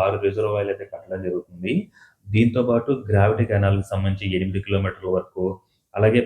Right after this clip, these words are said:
పాలవాక్కి సంబంధించి పదహారు కిలోమీటర్ల వరకు, అలాగే కొండవీటి వాక్కి సంబంధించి ఇరవై మూడు కిలోమీటర్ల వరకు అయితే జరుగుతుంది. టోటల్ ఆ మూడు కెనాల్కి సంబంధించి నలభై ఏడు నుంచి నలభై ఎనిమిది కిలోమీటర్ల వరకు అయితే జరుగుతుందండి. అలాగే అమరావతిలో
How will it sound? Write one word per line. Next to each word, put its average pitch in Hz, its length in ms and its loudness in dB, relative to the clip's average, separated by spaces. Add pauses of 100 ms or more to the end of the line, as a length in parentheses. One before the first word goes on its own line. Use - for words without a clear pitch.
పాలవాక్కి 104 600 2
సంబంధించి 98 420 -2 (100)
పదహారు 95 400 0
కిలోమీటర్ల 95 480 -2
వరకు, 92 300 -4 (420)
అలాగే 107 220 2 (120)
కొండవీటి 113 500 2
వాక్కి 101 280 2
సంబంధించి 101 300 0 (120)
ఇరవై 107 280 4
మూడు 107 220 6
కిలోమీటర్ల 101 460 0
వరకు 92 180 -6
అయితే 95 220 -2
జరుగుతుంది. 90 520 -4 (500)
టోటల్ 120 320 4
ఆ 110 40 2 (100)
మూడు 110 260 2
కెనాల్కి 110 380 0
సంబంధించి 101 420 0 (180)
నలభై 101 320 2
ఏడు 101 140 4
నుంచి 110 200 -4
నలభై 98 280 2
ఎనిమిది 95 260 -4 (460)
కిలోమీటర్ల 110 500 2
వరకు - 200 -2
అయితే 101 220 0
జరుగుతుందండి. 92 600 0 (580)
అలాగే 117 360 2
అమరావతిలో 117 500 4